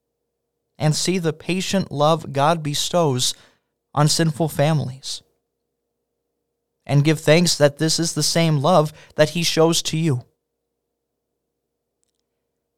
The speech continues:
There may be opportunities in the coming days and weeks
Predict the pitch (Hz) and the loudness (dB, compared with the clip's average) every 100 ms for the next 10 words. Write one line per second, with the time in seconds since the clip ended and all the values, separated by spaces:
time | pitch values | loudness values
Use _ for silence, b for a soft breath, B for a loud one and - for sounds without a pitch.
0 | _ _ _ _ _ _ - 139 151 175 | _ _ _ _ _ _ -2 2 2 2
1 | 170 147 165 156 - 165 156 131 123 127 | 4 4 4 0 0 0 2 0 0 -2
2 | 135 - 151 151 131 139 147 - 127 123 | -2 0 0 2 0 0 0 0 0 0
3 | 123 - - | -2 -4 -4